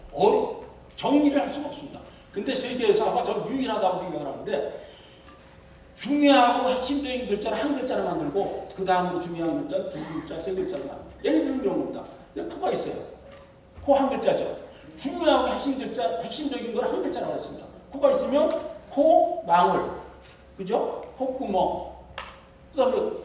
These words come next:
여러 가지가 있잖아요. 코하고 드는 것이 콧물, 이렇게 여러 가지가 있잖아요.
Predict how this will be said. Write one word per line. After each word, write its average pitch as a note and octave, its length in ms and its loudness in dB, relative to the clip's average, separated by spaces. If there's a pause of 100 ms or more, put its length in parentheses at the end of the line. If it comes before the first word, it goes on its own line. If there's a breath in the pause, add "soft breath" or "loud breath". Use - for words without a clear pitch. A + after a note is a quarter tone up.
(100)
여러 C4 160 4
가지가 B3+ 220 4
있잖아요. G#3+ 300 2
코하고 A#3+ 500 2 (380)
드는 G#3+ 240 -2
것이 - 200 2
콧물, A#3+ 680 -2
이렇게 B3 160 -4
여러 G#3+ 120 0
가지가 A3 240 0
있잖아요. - 360 -2